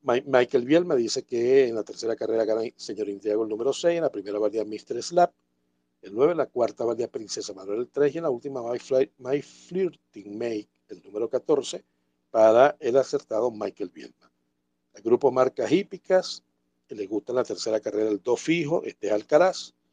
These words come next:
en la cuarta el ocho, Ping Pong como lo más fijo, en la quinta el especial de, eh, el amigo grupo Marcas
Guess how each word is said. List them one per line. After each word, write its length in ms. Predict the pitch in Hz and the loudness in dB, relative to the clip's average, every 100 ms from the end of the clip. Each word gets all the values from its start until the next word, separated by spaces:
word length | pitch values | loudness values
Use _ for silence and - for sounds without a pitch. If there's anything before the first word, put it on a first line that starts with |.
| _ _ _ _ - | _ _ _ _ -8
en 100 | 104 | -6
la 80 | 101 | -2
cuarta 400 | 120 113 - 113 | 2 2 2 6
el 100 | 131 | 10
ocho, 320 | 165 - 147 | 8 6 -6
Ping 300 | - 135 147 | -6 -10 -8
Pong 320 | - 160 165 | -2 0 0
como 200 | 120 98 | -6 -8
lo 100 | 90 | -4
más 180 | 117 135 | -4 -4
fijo, 380 | 175 156 160 - | -4 -6 -6 -8
en 140 | 117 | -12
la 100 | 101 | -14
quinta 640 | - 165 175 139 139 147 _ _ _ _ _ _ | -12 -10 -10 -6 -4 -4 _ _ _ _ _ _
el 160 | - 98 | -2 -2
especial 720 | - 87 - 139 156 120 98 _ | -2 -8 2 8 8 8 2 _
de, 680 | 104 95 92 90 90 87 85 | -2 0 0 0 -2 -6 -10
eh, 100 | - _ _ _ _ _ _ _ _ | -16 _ _ _ _ _ _ _ _
el 280 | - - - | -20 -20 -20
amigo 260 | - 113 107 | -10 -6 -4
grupo 360 | 120 127 123 | -2 -2 -4
Marcas 500 | 123 123 - 120 - | -2 -4 -4 -6 -6